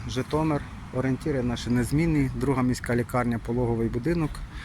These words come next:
тракторний майданчик. Чекаємо вас за даною адресою. Ось наші орієнтири, бачите, перевірені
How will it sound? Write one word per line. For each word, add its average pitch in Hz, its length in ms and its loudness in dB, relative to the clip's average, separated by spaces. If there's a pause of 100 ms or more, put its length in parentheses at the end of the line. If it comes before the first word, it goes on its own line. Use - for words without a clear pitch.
(320)
тракторний 120 440 0
майданчик. 135 560 0 (1900)
Чекаємо 143 560 2
вас 127 240 2
за 139 80 0
даною 127 340 2
адресою. 143 560 0 (160)
Ось 123 240 0
наші 127 280 -2
орієнтири, 123 500 0
бачите, 120 440 -2 (1200)
перевірені 131 640 2